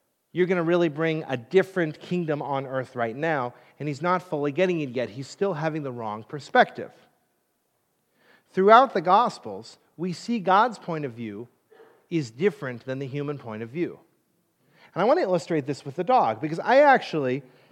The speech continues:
think this one is probably the best. What kind of dog is that?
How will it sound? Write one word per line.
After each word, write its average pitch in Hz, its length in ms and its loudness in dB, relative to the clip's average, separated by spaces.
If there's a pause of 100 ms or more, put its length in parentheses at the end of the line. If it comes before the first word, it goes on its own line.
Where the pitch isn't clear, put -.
(120)
think 185 280 2
this 247 260 -2
one 202 220 0
is 170 100 -8
probably 165 460 0
the 160 100 -6
best. 160 480 0 (800)
What 233 120 2
kind 294 160 4
of 269 80 2
dog 151 220 8
is 120 140 -8
that? 90 280 -10